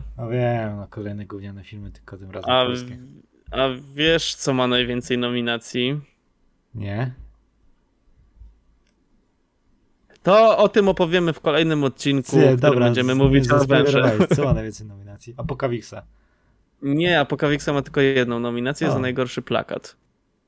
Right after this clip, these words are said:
Speaker 1: Zajebisty ten plakat był.
Speaker 2: Mm,
Speaker 1: Kurwa,
Speaker 2: chuj, no.
Speaker 1: Polaczki, robaczki się nie znają.
Speaker 2: Nie, najwięcej ma chyba Niewidzialna Wojna Patryka Wegi.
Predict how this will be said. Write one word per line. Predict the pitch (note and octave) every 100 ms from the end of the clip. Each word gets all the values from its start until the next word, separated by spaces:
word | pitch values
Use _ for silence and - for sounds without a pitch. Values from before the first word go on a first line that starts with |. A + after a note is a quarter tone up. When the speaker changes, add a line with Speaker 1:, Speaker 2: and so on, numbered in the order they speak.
| _
Speaker 1:
Zajebisty | - G#2+ G#2+ A#2+ G3 B2+
ten | G2 F#2+
plakat | G2 F#2+ F#2
był. | G2+ F#2+ - _ _ _ _ _ _ _ -
Speaker 2:
Mm, | C#3 D3+ D#3+ D#3
Speaker 1:
Kurwa, | D3+ D#3
Speaker 2:
chuj, | C3+ A2
no. | G2 G#2+ A#2+
Speaker 1:
Polaczki, | C3+ C3+ B2+ - B2
robaczki | G#2+ G#2+ G2+ - G#2
się | G#2+
nie | G#2
znają. | G2+ G#2 F#2+ G2
Speaker 2:
Nie, | - C#3 C3+ C3
najwięcej | C3 C3+ E3 D#3 D#3+
ma | D3+
chyba | C#3 D3 C#3+
Niewidzialna | D3 C#3 C3+ D3 C#3+ C#3+
Wojna | C3+ C#3 B2 A2
Patryka | A#2 - A2+ A2+
Wegi. | A2 G#2 A#2 -